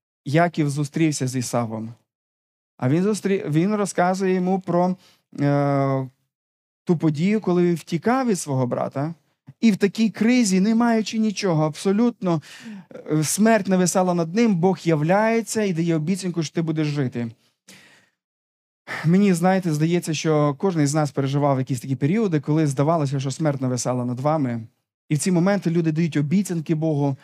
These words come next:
але як тільки їм стає краще, вони забувають про, про те, що вони обіцяли Богу. Бог обіцяє, по милості являється Якову і обіцяє йому. Обіцяє, але закликає йому повернутися на цю землю.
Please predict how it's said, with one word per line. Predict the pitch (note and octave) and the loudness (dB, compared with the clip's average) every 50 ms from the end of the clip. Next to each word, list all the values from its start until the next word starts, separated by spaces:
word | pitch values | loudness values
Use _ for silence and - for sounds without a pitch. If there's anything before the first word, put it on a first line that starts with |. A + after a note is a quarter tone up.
| - - | -20 -8
але | - C3 D3 E3 | -2 0 2 2
як | E3+ D#3+ | 2 0
тільки | - - A3 F#3+ F#3+ | -2 -4 -4 -2 -2
їм | F3 D#3+ | -2 -2
стає | - - E3 D#3 D3+ | 0 0 0 0 0
краще, | D3 - F#3+ A3 A#3 A3 - - G3 G3 G3+ | 0 0 0 0 0 0 -2 -2 -2 0 0
вони | F3+ C#3+ C#3+ D3 D#3 E3 D#3 | 0 -2 -2 -2 0 0 0
забувають | C#3 C#3+ C#3+ C#3+ C#3+ C#3 C#3 C#3 C3 C3 B2+ B2 A2+ - - - _ _ _ _ _ _ _ _ _ _ | 0 -2 -2 -2 -2 0 2 2 2 0 0 -2 -6 -8 -14 -20 _ _ _ _ _ _ _ _ _ _
про, | _ B2+ C3 B2+ B2 B2 B2 B2 - _ _ _ _ _ _ _ | _ -4 -4 -2 -2 -2 -2 -4 -8 _ _ _ _ _ _ _
про | C#3+ C#3 | -12 -4
те, | C3 D#3 | -2 -2
що | C#3 - C#3+ | -2 -2 -2
вони | C3+ C#3 C3+ | -2 0 0
обіцяли | C3+ C3 C3+ B2+ - C3 A#2+ A#2 A#2 A#2 A2+ | 0 -2 -4 -4 -4 -4 -4 -4 -4 -6 -6
Богу. | - A#2+ A#2 A2+ A#2 - A#2 - _ _ _ _ _ | -6 -6 -6 -6 -8 -10 -12 -16 _ _ _ _ _
Бог | D#3+ G3 G3 E3+ C#3 - C#3+ | 2 2 2 2 2 0 -2
обіцяє, | C3+ C3+ C3 - - C#3 B2 B2 B2 B2 A#2 - | -2 -2 -2 -2 -2 -2 -2 -2 -2 -4 -8 -4
по | - E3 | 0 2
милості | F3 F3+ F#3 F3 D#3 C#3+ C3 - D3+ | 2 2 2 2 0 -2 -2 -2 -2
являється | D3+ C#3+ D#3+ F3 E3+ D#3 D3 C#3 - D#3 | -2 0 0 0 0 0 0 -2 -4 -4
Якову | D3+ F#3 G#3 G3+ G3 - E3+ E3 D#3 - - - - D3 - | -2 -2 -2 -2 -2 -2 -2 -2 -2 -4 -8 -16 -18 -18 -12
і | - G3+ | -6 -2
обіцяє | G3+ F#3 G3 F3+ - F#3 E3 D3+ C#3 | 0 0 0 0 0 0 0 2 2
йому. | C3+ C3 C3 B2+ B2+ B2 A#2 _ _ _ _ _ _ _ | 2 2 0 0 0 -2 -6 _ _ _ _ _ _ _
Обіцяє, | D#3 E3 E3 D#3 - A3 A3 A3 G#3+ G3 - - | 0 0 0 0 2 2 2 4 2 2 2 2
але | E3 F3 F3 E3+ | 0 2 2 2
закликає | D#3+ E3 D#3+ - F3 E3+ - F3 F3 E3+ D#3+ | 0 0 -2 -2 -4 0 2 2 2 4 2
йому | D3+ D3 D#3 D3+ C#3 | 2 2 0 -2 -2
повернутися | - D3 D3 D3 D3 C#3+ D#3 F#3 F#3+ D3 C#3 B2 - B2+ | 0 0 2 2 2 2 2 0 0 0 -2 -4 -4 -6
на | B2 | -6
цю | - C3 | -6 -6
землю. | B2 C3 B2+ A#2+ A#2+ A#2+ A2+ | -4 -2 -2 -2 -2 -4 -6